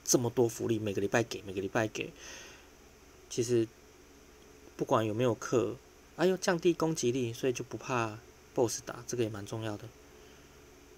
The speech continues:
连续攻击就会一直降低对方的攻击力。这个从剑与远征，然后到黎明启示录，然后一直到，哎，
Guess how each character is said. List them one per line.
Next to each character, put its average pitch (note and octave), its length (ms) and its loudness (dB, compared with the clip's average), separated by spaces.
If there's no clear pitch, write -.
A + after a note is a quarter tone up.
连 B2 160 4
续 C3+ 160 0
攻 C3 240 0
击 A2 180 -2
就 A2+ 160 -2
会 A#2 140 2
一 A2+ 40 4
直 A2 100 -6
降 A2+ 220 -4
低 G#2+ 120 -2
对 A2 140 -4
方 G#2 160 -8
的 G#2 80 -10
攻 G#2 200 -10
击 - 140 -12
力。 G2+ 180 -12
这 G#3 120 -2
个 G3 100 4
从 A#2+ 560 -2
剑 D3 240 4
与 C3+ 100 2
远 G#2 180 2
征， A#2+ 420 2
然 A#2+ 160 -6
后 B2 220 -2
到 A#2 520 0
黎 B2 100 2
明 B2 120 0
启 A#2+ 140 2
示 B2 180 2
录， A#2+ 220 6
然 G#2+ 180 -2
后 A#2+ 160 2
一 A#2+ 60 2
直 A#2 100 -2
到， A2 560 2
哎， F3+ 160 0